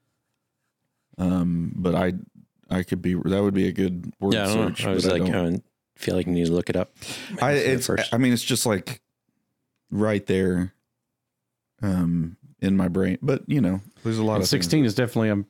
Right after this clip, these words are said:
Speaker 3: provided my, for myself, which
Speaker 2: I
Speaker 3: that
Speaker 2: think
Speaker 3: language
Speaker 2: that
Speaker 3: is
Speaker 2: is
Speaker 3: not
Speaker 2: key.
Speaker 3: meaningless,
Speaker 2: Yeah.
Speaker 3: for myself a king among his sons.
Speaker 1: Yeah.
Speaker 3: That's so, the language of that is so obviously the people are demanding a king versus
Speaker 1: Mm-hmm.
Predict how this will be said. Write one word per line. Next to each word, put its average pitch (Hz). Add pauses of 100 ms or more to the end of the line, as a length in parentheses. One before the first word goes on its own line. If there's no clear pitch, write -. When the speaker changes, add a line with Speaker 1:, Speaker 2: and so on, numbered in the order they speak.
Speaker 3:
provided 117
my, 104
for 120
myself, 107
which 101 (100)
Speaker 2:
I 110
Speaker 3:
that 113
Speaker 2:
think 117
Speaker 3:
language - (180)
Speaker 2:
that 98
Speaker 3:
is 95
Speaker 2:
is 98
Speaker 3:
not 101
Speaker 2:
key. 95
Speaker 3:
meaningless, 95 (200)
Speaker 2:
Yeah. 95
Speaker 3:
for 139
myself 104
a 95
king 110
among 95
his 87
sons. 90 (400)
Speaker 1:
Yeah. 98 (280)
Speaker 3:
That's 113
so, 131 (160)
the 123
language 120
of 107
that 104
is 95
so 120
obviously 101 (120)
the 110
people 117
are 107
demanding 104
a 90
king 95
versus 98
Speaker 1:
Mm-hmm. 90